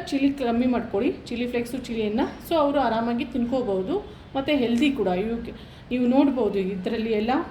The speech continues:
ಈರುಳ್ಳಿ, ಟೊಮ್ಯಾಟೊ, ಆಮೇಲೆ ಕ್ಯಾರೆಟು ಎಲ್ಲ ಇರೋದರಿಂದ ಅದು, ಇದು ತುಂಬಾ ಹೆಲ್ದಿ ಸ್ಯಾಂಡ್‌ವಿಚ್ಚು. So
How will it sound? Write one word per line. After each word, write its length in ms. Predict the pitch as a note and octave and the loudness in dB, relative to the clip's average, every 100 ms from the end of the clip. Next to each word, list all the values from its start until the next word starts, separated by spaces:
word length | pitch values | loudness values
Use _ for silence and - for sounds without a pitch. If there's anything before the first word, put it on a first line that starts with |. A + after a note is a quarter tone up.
| - - - B3 | -10 -18 -4 -2
ಈರುಳ್ಳಿ, 280 | B3+ B3 A#3+ B3 | 0 -2 -2 -2
ಟೊಮ್ಯಾಟೊ, 420 | A3+ A3+ A#3 A#3 B3+ - - - - - - - G#3+ | -2 -2 -2 -2 -2 -8 -16 -18 -20 -20 -20 -10 -4
ಆಮೇಲೆ 260 | A3+ A#3 A#3 A#3+ | 0 0 0 0
ಕ್ಯಾರೆಟು 400 | B3 C4 B3+ B3+ A#3 | 0 0 -2 0 0
ಎಲ್ಲ 120 | A#3 C4 A3+ | 2 2 2
ಇರೋದರಿಂದ 440 | A#3 A#3+ A#3+ B3 D#4 | 2 2 2 2 2
ಅದು, 120 | C4 A#3+ A#3+ | 0 -4 -8
ಇದು 120 | B3 C#4 C4+ | -6 -4 -2
ತುಂಬಾ 240 | C4 C#4 C#4+ A#4+ - - - | 2 2 2 0 -10 -14 -6
ಹೆಲ್ದಿ 300 | B3 B3 E4+ - | -2 2 0 0
ಸ್ಯಾಂಡ್‌ವಿಚ್ಚು. 520 | C#4 G#3+ F#3+ F#3+ F#3 - - - - - - - - | -2 -2 0 -2 -4 -8 -10 -18 -20 -20 -12 -12 -6
So 80 | - | 0